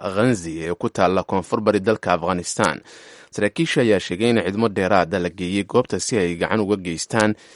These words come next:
in dib loo riixo kooxda oo si weyn u soo gadgashay gudaha magaaladaasi Ghanzi. Maalinnimadii Axaddii ayaa dagaal ciidamada ammaanka iyo Taliban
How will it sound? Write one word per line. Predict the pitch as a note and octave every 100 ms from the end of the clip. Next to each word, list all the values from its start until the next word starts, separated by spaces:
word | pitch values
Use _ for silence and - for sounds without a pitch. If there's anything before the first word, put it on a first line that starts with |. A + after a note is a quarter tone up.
| _
in | E3+ D#3
dib | C3+
loo | B2 A2
riixo | F#2 E2 F2+ -
kooxda | C3+ - F2
oo | -
si | - A#2+
weyn | G#2 F2+ F2
u | -
soo | - F#2 E2
gadgashay | F2 F2 F2 - A#2+ A#2+ A2+ F#2+
gudaha | G2+ G#2+ F#2
magaaladaasi | F2 F2+ F#2 D#2 D#2+ D#2+ - G#2 F#2+ F2 D#2+
Ghanzi. | A2 G2+ E2+ - - - - _
Maalinnimadii | F#2+ G2+ G#2+ G#2+ A#2 G#2+ G2
Axaddii | - A#2+ A2+ A2+
ayaa | F#2 F#2+ F2
dagaal | F#2+ F#2 F#2+ E2
ciidamada | F2 G#2+ F#2+
ammaanka | F#2 G2 F2 - G2
iyo | E2+ F2
Taliban | - F#2 F2+ G#2+ G#2